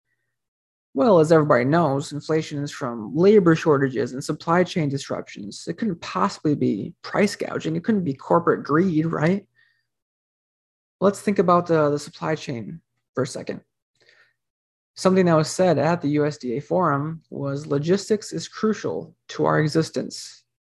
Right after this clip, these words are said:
Again, ignoring the fact that it's actually from working people and logistics that are crucial. All workers are crucial. If disruptions in logistics in the supply chain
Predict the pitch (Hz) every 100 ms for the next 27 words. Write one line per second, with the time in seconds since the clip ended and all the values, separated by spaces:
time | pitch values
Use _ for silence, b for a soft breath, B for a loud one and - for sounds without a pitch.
0 | _ _ _ _ _ _ _ _ _ -
1 | 165 131 156 175 185 175 170 165 160 143
2 | 151 156 - 147 - 143 156 165 156 -
3 | 147 135 147 - _ - 151 147 151 147
4 | 139 147 143 143 - 143 156 160 165 _
5 | _ _ _ _ - 180 151 139 156 139
6 | 139 - - 160 170 B B B B B
7 | B _ 165 151 - - 151 - 180 214
8 | - 220 208 180 175 165 147 175 175 -
9 | 120 - - - - _ _ _ _ _
10 | - 151 147 151 - 175 170 - 139 135
11 | 170